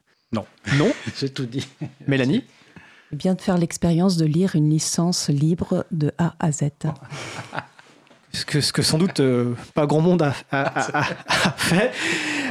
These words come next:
Speaker 2: Alors, en tout cas, je remercie donc, euh, mes deux invités, donc Olivier Hugo, avocat au cabinet Dune, et Mélanie Clément Fontaine, qui est directrice du laboratoire de recherche Dante, droit des affaires et nouvelles technologies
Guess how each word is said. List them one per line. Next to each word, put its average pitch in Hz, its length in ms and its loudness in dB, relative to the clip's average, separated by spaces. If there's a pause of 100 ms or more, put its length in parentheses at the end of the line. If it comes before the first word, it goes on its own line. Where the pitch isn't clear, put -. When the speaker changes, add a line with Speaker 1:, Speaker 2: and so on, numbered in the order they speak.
(140)
Speaker 2:
Alors, 143 340 4
en 147 40 0
tout 175 100 -2
cas, 208 80 4
je 143 140 4
remercie 196 480 2
donc, 139 400 -2
euh, 110 340 -2
mes 107 160 -2
deux 120 240 -2
invités, 117 340 0
donc 131 300 -2
Olivier 160 380 4
Hugo, 156 400 2 (120)
avocat 165 460 2
au 127 100 0
cabinet 104 460 -6
Dune, 247 500 2 (120)
et 139 100 2
Mélanie 170 380 4
Clément 143 320 0
Fontaine, 139 360 -2
qui - 140 -8
est 101 40 -6
directrice 139 500 -2
du 117 60 -4
laboratoire 107 500 -4
de 98 80 -8
recherche 101 420 -8
Dante, 143 380 -2
droit 113 260 0
des 127 200 -2
affaires 123 300 -4
et 110 60 -6
nouvelles 113 300 -6
technologies 117 600 -4